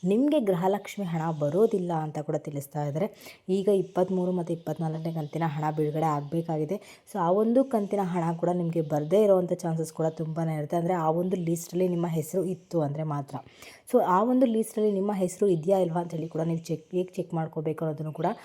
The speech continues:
ನಾನು ಇವತ್ತಿನ ವಿಡಿಯೋದಲ್ಲಿ ತಿಳಿಸ್ಕೊಡ್ತೀನಿ. ಅಂದರೆ ಆ ಒಂದು ಲಿಂಕ್‌ನ ನಾನು ಡಿಸ್ಕ್ರಿಪ್ಷನಲ್ಲಿ ಹಾಕಿರ್ತೀನಿ. ಆ ಒಂದು ಲಿಂಕ್ ಮುಖಾಂತರ ನೀವು ನಿಮ್ಮ ಹೆಸರು ಆ ಒಂದು ಲೀಸ್ಟಲ್ಲಿ ಇದೆಯಾ ಇಲ್ವಾ ಅಂತಲೂ ಕೂಡ ಚೆಕ್ ಮಾಡ್ಕೋಬೋದು. ಜೊತೆಗೆ ಈ,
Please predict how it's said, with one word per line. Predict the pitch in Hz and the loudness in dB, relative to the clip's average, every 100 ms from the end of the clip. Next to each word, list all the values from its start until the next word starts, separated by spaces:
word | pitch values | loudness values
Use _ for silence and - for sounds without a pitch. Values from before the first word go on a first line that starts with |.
| - - 180 | -20 -8 0
ನಾನು | 180 | 2
ಇವತ್ತಿನ | 170 170 185 | 2 2 2
ವಿಡಿಯೋದಲ್ಲಿ | 170 160 156 | 0 2 0
ತಿಳಿಸ್ಕೊಡ್ತೀನಿ. | 156 151 - 156 147 165 151 | 0 -4 -2 -4 -2 -4 -4
ಅಂದರೆ | 170 247 | 0 0
ಆ | 202 | 2
ಒಂದು | 175 185 180 | 2 2 2
ಲಿಂಕ್‌ನ | 170 190 233 247 190 | 2 0 2 2 2
ನಾನು | 175 | 0
ಡಿಸ್ಕ್ರಿಪ್ಷನಲ್ಲಿ | 165 165 175 165 - 156 156 156 | -2 -2 -2 -4 -4 -4 -4 -6
ಹಾಕಿರ್ತೀನಿ. | 151 143 143 156 151 190 233 - - 185 | 0 0 0 -8 -6 -6 -6 -16 -12 0
ಆ | 185 | 2
ಒಂದು | 214 247 | 2 4
ಲಿಂಕ್ | 240 190 196 196 | 4 4 0 -2
ಮುಖಾಂತರ | 175 175 170 170 | 0 0 -2 -2
ನೀವು | 156 175 262 - | -2 -2 -4 -2
ನಿಮ್ಮ | 165 190 214 | -2 0 0
ಹೆಸರು | 175 165 190 214 | -2 -2 -2 -2
ಆ | 185 | -2
ಒಂದು | 156 160 151 | -2 -2 -2
ಲೀಸ್ಟಲ್ಲಿ | 160 160 - 170 | -4 -4 -4 -4
ಇದೆಯಾ | 160 147 156 160 | -2 -4 -2 -2
ಇಲ್ವಾ | 156 151 151 | -2 -4 -4
ಅಂತಲೂ | 147 147 147 | -4 -4 -6
ಕೂಡ | - | -4
ಚೆಕ್ | 151 - 147 - | -4 -4 -10 -8
ಮಾಡ್ಕೋಬೋದು. | 147 - 139 147 220 - - - - | -8 -8 -6 -2 -2 -4 -20 -20 -4
ಜೊತೆಗೆ | 240 247 247 | 4 6 8
ಈ, | 240 262 | 8 6